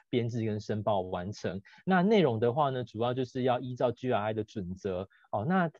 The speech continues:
建议的做法像下面这边所，所看到的，就是像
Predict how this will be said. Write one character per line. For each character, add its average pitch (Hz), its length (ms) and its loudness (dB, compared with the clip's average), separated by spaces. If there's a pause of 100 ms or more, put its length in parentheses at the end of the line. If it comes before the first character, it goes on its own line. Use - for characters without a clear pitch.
建 196 220 6
议 185 60 8
的 143 80 6
做 165 160 2
法 117 140 2 (280)
像 127 140 -2
下 170 200 2
面 156 160 4
这 135 80 -2
边 135 160 0
所， 98 160 -4 (200)
所 - 180 -4
看 120 260 -4
到 113 160 2
的， 104 80 2
就 113 120 -6
是 135 160 0 (160)
像 147 280 0